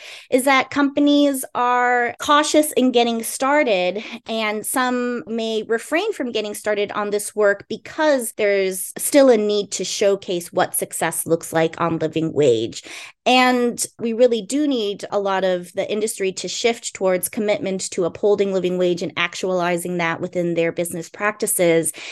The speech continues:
And so I really would like to make the case that if you're a company that is still quite timid on working on this, that it really does need to be a focus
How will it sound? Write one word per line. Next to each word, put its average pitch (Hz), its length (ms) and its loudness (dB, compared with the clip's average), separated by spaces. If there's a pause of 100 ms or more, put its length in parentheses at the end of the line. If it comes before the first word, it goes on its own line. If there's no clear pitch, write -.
(240)
And 208 140 2
so 240 160 8
I 226 120 8
really 233 640 8
would 202 200 0
like 202 200 0
to 220 100 -6
make 208 180 -4
the 202 100 -4
case 220 320 -2
that 202 200 0
if 202 120 -4
you're 214 160 2
a 214 60 -4
company 254 420 0
that 220 220 0
is 196 100 -2
still 214 300 -2
quite - 320 -4
timid 233 340 2
on 175 160 2
working 285 340 0
on 302 200 4
this, 370 340 0 (320)
that 208 140 4
it 190 100 2
really 226 300 4
does 208 360 0
need 196 220 -8
to 214 120 -6
be 247 480 0
a 196 80 4
focus 202 840 4